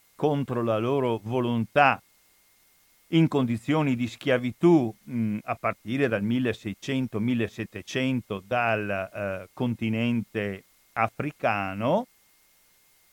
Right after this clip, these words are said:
e questi afroamericani costituiscono il dodici, il tredici per cento della popolazione. Quando,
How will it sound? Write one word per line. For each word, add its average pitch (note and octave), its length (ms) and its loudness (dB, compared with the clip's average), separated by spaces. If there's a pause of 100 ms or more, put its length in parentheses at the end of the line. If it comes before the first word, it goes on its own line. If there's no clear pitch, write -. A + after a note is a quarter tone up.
e D3 320 4
questi C#3 520 0
afroamericani B2+ 1000 0
costituiscono A#2+ 840 -6
il - 960 -14
dodici, A#2 500 -2
il G#2 100 -6
tredici B2 580 -2
per G#2+ 220 -4
cento B2+ 360 -4
della G#2+ 200 0
popolazione. A2+ 800 0
Quando, A#2+ 540 0